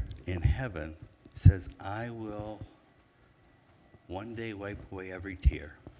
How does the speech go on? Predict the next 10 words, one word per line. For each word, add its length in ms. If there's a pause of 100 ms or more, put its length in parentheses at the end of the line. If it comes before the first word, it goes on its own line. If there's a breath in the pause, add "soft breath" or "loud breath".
(1900 loud breath)
I 140
will 100
restore." 800 (2750 loud breath)
When 260
I 140
would 160
go 180
to 160
nursing 440
homes, 360